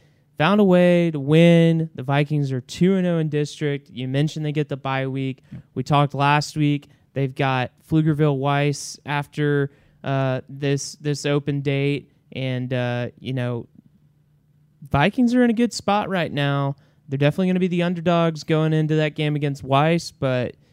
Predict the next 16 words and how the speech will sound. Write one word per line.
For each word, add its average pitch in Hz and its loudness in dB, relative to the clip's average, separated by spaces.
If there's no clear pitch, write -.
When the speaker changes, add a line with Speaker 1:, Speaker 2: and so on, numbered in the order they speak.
Speaker 1:
hey, 131 0
I 123 -2
think, 180 -6
I 135 -4
think, 190 -4
uh, 147 2
twelve 156 -2
six - -6
A 135 0
is 120 -6
wide 135 0
open 131 -2
and 117 -8
for - -6
the 123 -4
taking, 120 -4